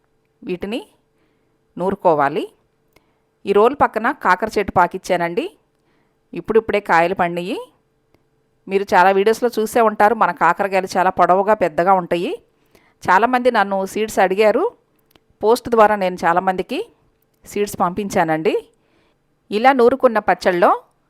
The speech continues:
ఫ్రెష్గా ఉన్న కొత్తిమీర వేసుకుంటే చాలా బాగుంటుంది. నాకైతే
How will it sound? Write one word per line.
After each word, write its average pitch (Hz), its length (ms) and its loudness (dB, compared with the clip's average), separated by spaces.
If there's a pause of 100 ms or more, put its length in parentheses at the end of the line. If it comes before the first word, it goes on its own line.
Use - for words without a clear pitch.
(380)
ఫ్రెష్గా 233 400 -2 (100)
ఉన్న 202 120 -4 (640)
కొత్తిమీర 220 460 -2
వేసుకుంటే 185 420 -6 (140)
చాలా 180 300 4 (120)
బాగుంటుంది. 160 500 0 (800)
నాకైతే 262 460 2